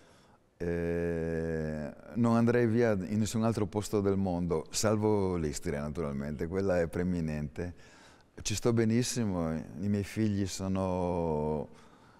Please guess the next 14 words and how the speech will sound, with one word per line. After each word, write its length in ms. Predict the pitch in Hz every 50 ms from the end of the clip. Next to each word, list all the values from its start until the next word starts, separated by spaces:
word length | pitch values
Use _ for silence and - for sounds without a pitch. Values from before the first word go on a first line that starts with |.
| - - - _ _ _ _ _ _ _ _ _ _ _ - _ _ _ _ _ _ - - - - -
lì 200 | - 107 104 113
con 180 | 107 - 107 98
me, 160 | 101 104 110
i 80 | 113 110
miei 140 | 104 101 101
nipoti 420 | 98 92 - 101 104 101 101 98
anche, 440 | 95 107 113 113 107 - 92 85 80
stanno 340 | - - 98 95 98 98 98
bene 600 | 95 104 110 117 107 92 82 82 78 78 69 67
e 40 | 87
mi 100 | 92 92
sono 220 | 87 101 104 107
integrato 540 | 107 98 - 107 101 101 104 104 104 - 104
completamente. 1120 | 98 95 87 - 92 85 - 98 98 95 92 87 82 80 76 - 85 80 80 78 - -